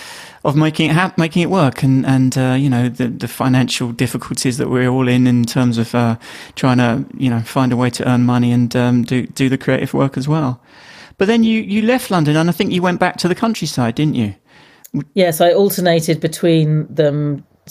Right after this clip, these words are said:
Speaker 2: a couple of times.
Speaker 1: Mm.
Speaker 2: So I
Speaker 1: And you
Speaker 2: think
Speaker 1: went and
Speaker 2: I
Speaker 1: worked in the village.
Speaker 2: Uh, I came back to live in, in a village,
Speaker 1: Y-,
Speaker 2: yeah.
Speaker 1: yeah, yeah,
Speaker 2: Uh,
Speaker 1: yeah.
Speaker 2: um, and I'd already made one project about my grandmother's village.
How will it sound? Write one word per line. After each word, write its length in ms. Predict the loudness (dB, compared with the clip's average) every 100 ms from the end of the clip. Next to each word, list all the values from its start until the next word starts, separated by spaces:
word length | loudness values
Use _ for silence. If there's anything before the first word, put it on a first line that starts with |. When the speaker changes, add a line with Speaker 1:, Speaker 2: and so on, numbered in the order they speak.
| -8
Speaker 2:
a 60 | -4
couple 300 | -2 0 0
of 80 | 0
times. 680 | 0 0 -2 -6 -10 -16 -18 _ _
Speaker 1:
Mm. 320 | -4 -2 -4 -8 _ -4
Speaker 2:
So 140 | 0
I 40 |
Speaker 1:
And 80 | 2
you 40 | 2
Speaker 2:
think 80 |
Speaker 1:
went 240 | 2 -2 -8 _ _
and 160 | 0 2
Speaker 2:
I 40 | 0
Speaker 1:
worked 260 | -2 -2
in 420 | 2 2 2 -2 -8 -20 -20 -20 _ -4
the 80 |
village. 500 | 0 0 0 -4 -10 -16 _ _ -2
Speaker 2:
Uh, 180 | 2 2 2
I 140 | 0 0
came 340 | 2 0 -2 -4
back 160 | -4 -2
to 100 | 0
live 280 | 2 2 0
in, 220 | -4 -6 -6
in 120 | -6
a 40 | -4
village, 380 | -4 -4 -6
Speaker 1:
Y-, 60 | -2
Speaker 2:
yeah. 140 | 0 0
Speaker 1:
yeah, 100 | 0 -2 -2 0
yeah, 140 | 0
Speaker 2:
Uh, 20 |
Speaker 1:
yeah. 320 | 0 0 0 0
Speaker 2:
um, 200 | -2 -4
and 420 | 0 2 2 0 0
I'd 180 | 2 2
already 180 | 2
made 200 | 2 2
one 240 | 2 0 0
project 440 | -2 2 0 -2
about 380 | -2 0 0 -4 _
my 140 | -2 0
grandmother's 520 | 2 2 0 -6 -6
village. 540 | -4 -2 -4 -10 -20